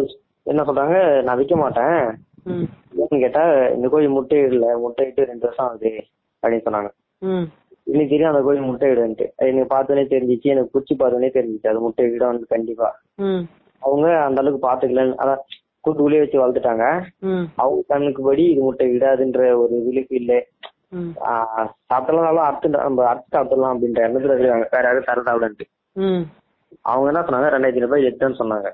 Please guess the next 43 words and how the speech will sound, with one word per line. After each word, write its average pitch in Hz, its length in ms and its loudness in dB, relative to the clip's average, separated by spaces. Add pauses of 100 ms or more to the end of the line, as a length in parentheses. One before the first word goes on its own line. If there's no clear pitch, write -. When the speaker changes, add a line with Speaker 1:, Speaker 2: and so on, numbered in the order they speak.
(200)
Speaker 2:
ம். 175 260 -6 (500)
Speaker 1:
நான் 110 140 -2
அதே 113 120 0
ரெண்டாயிரத்தி 139 260 2
ஐநூறு 123 100 0
ரூபாய் 131 120 0
கையில 127 200 0
தரேன்னு 120 240 0
சொல்லிட்டு 117 280 0
எடுத்துன்னு 120 260 0
வந்து, 131 320 0
கரெக்டா 131 600 2
என் 120 160 0
வீட்டுக்கு 143 300 0
வந்து 143 100 2
ஒரு 127 140 -4
மாசத்துல 131 460 -2
இதோட 123 280 0
அஞ்சாவது 131 320 0
வாட்டி 127 180 -2
முட்டை 123 280 -2
இடுது. 113 200 -14 (400)
Speaker 2:
ஆ, 190 80 -2 (140)
ஆ. 175 240 -2 (480)
Speaker 1:
முட்டையிட 143 400 2
ஸ்டார்ட் 131 240 -4
பண்ணிச்சு. 113 380 -2 (280)
Speaker 2:
ம். 180 260 -8 (540)
Speaker 1:
இது 120 240 0
வரையும் 151 200 2
அஞ்சாவது 139 260 0
வாட்டி 135 180 2
முட்டை 120 240 0
இடுது. 110 240 -4 (320)
Speaker 2:
ம். 185 360 -6 (200)
Speaker 1:
அதை 370 200 -4
பார்த்த 160 280 -2
உடனே 175 160 2
நமக்கு 139 300 0
தெரிஞ்சிடும் 135 420 0
ஒரு 127 160 0
ஒரு 117 100 2
விஷயம். 113 340 -6